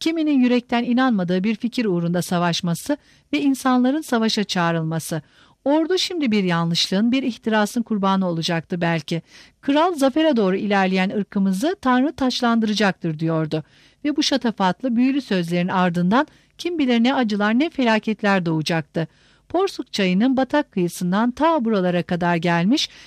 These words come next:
nefti renkli bir kurbağa biraz ötesinde dirseklerini dizlerine dayamış, iri, şaşkın, puslu gözleriyle ona bakıyordu. Claridis bir an kendisini ona benzetti. Yalnızdı o da. Döneceği kıyıyı kaybetmişti.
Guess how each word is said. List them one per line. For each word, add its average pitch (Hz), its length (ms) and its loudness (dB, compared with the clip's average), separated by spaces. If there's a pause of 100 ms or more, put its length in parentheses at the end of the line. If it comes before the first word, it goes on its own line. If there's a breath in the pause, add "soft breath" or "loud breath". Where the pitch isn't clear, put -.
(140 loud breath)
nefti 277 400 2
renkli 220 320 2
bir 196 120 2
kurbağa 190 500 0
biraz 311 240 2
ötesinde 208 640 -2
dirseklerini 220 640 0
dizlerine 208 440 2
dayamış, 170 460 2 (340 loud breath)
iri, 302 240 4
şaşkın, 240 520 0
puslu 277 340 -2
gözleriyle 190 520 2
ona 247 260 2
bakıyordu. 160 600 -2 (460 soft breath)
Claridis 302 540 2
bir 330 80 2
an 254 160 4
kendisini 226 500 0
ona 196 240 2
benzetti. 160 520 -2
Yalnızdı 277 560 0
o 165 160 2
da. 170 160 -2 (380 loud breath)
Döneceği 294 400 2
kıyıyı 240 360 0
kaybetmişti. 170 840 -2